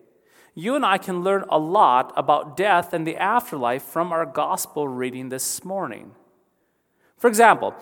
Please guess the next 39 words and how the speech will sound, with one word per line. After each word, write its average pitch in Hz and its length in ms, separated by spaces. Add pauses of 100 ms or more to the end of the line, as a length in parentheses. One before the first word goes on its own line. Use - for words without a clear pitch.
(160)
if - 200
death 285 260
is 208 140
nothing 220 380
more 202 240
than 185 120
our 165 100
souls 226 600
leaving 196 340
the 160 80
shell 240 480
of 175 220
a 160 80
body 151 800
to 196 160
inhabit 202 500
a 165 80
different 202 580
body, 131 460 (180)
according 240 380
to - 80
the 196 80
Hinduists, 180 720 (680)
why 226 200
did 269 140
Jesus 208 320
put 202 240
the 190 100
dead 196 260
man 143 440
back 151 360
into 170 220
his 170 160
same 135 380
body? 151 520 (1200)
Let 233 140
me 247 80
rephrase 190 600
that. 101 360